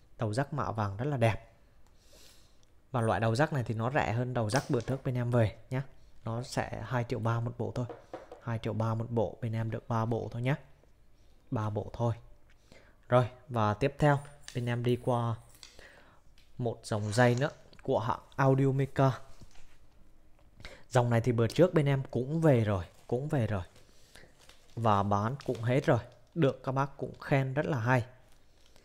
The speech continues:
Dòng dây này thì được nhập khẩu nguyên zin, full hộp một trăm phần trăm nhé.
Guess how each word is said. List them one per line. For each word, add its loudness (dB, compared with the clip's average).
Dòng 2
dây 4
này 0
thì -2
được -4
nhập 0
khẩu -2
nguyên 4
zin, 6
full 0
hộp -4
một -8
trăm 0
phần -4
trăm 0
nhé. 0